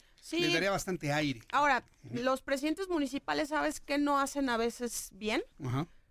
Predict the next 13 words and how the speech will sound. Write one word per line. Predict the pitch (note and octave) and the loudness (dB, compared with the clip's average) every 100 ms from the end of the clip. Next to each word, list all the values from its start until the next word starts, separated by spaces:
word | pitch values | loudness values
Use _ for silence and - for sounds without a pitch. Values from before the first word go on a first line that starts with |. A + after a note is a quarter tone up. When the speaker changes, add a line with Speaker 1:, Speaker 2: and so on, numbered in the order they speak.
| - | -10
Speaker 1:
Cobrar | - D#4+ C4+ A#3 A3+ | -2 2 2 0 -2
impuestos. | - B3+ F4+ F4+ - F#3+ - - _ _ _ | -6 -4 -2 -4 -6 -18 -20 -20 _ _ _
Los | D4+ D4+ | -2 -2
prediales, | - C#4 A#3 A#3 A3+ A3+ A#3+ A3 | 0 0 2 4 4 4 2 0
Speaker 2:
Ah, | D#4 | 0
Speaker 1:
el | D4 | 2
Speaker 2:
su | |
Speaker 1:
agua, | A#3 G3+ G3 G3 G#3+ | 4 4 2 2 2
la | G#3 G#3 | 2 2
Speaker 2:
recaudación. | G#3+ A3+ A#3+ | 2 2 2
Speaker 1:
luz. | A#3+ A#3+ - | 2 0 -4
Exacto. | B3+ - F4+ F4+ - | -10 -4 -2 -2 -2
Entonces, | A#3 C4+ C#4+ D#4+ - | -4 -2 0 -2 -4